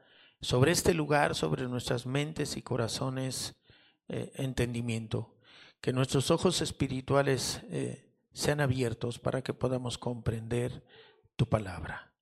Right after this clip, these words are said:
podamos descubrir lo que hay en tu corazón, Padre, y podamos así caminar conforme a tu voluntad y de esta manera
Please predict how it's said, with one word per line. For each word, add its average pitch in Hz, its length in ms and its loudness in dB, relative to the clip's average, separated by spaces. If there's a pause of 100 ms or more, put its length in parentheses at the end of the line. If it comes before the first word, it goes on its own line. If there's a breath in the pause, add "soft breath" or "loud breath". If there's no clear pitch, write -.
(540)
podamos 123 400 2
descubrir 131 880 2
lo 117 160 0
que - 160 -2
hay 113 200 -2
en 113 120 -6
tu - 140 -4
corazón, 101 640 -8
Padre, 123 520 -2 (340 loud breath)
y 110 100 -4
podamos 135 500 4
así 131 240 -4
caminar 120 840 -2 (460 loud breath)
conforme 175 560 4
a 160 140 4
tu 143 100 6
voluntad 131 640 4
y 185 120 8
de 156 240 8
esta 185 320 6
manera 123 580 -2